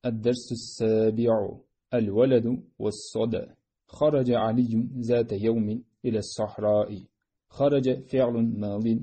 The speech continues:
علي فاعل مرفوع، ذات ظرف زمان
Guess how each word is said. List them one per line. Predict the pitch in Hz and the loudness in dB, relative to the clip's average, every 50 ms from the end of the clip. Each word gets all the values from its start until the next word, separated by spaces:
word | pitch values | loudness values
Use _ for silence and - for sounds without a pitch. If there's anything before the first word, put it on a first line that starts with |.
| - - _ _ _ _ - | -4 -10 _ _ _ _ -8
علي | 110 104 104 117 113 113 110 110 113 - - - | -6 -4 -2 -2 -2 0 -2 -2 -4 -4 -8 -14
فاعل | _ - 107 101 98 95 92 107 110 104 104 113 - - - - | _ -4 -2 -2 -2 0 0 -2 -2 -2 -2 -2 -4 -6 -8 -8
مرفوع، | 110 107 104 107 - - 110 101 101 95 95 95 - _ _ _ _ _ _ _ - 117 | -6 -6 -6 -6 -6 -4 -4 -2 -4 -4 -6 -10 -14 _ _ _ _ _ _ _ -4 0
ذات | 120 131 131 127 123 | 2 2 2 2 0
ظرف | 127 127 131 123 120 113 113 - 120 | 0 0 -2 0 0 0 0 -2 -6
زمان | 110 107 113 104 104 104 107 107 104 107 110 113 - | -6 -4 -4 -2 -2 -2 -2 -2 0 0 0 0 -2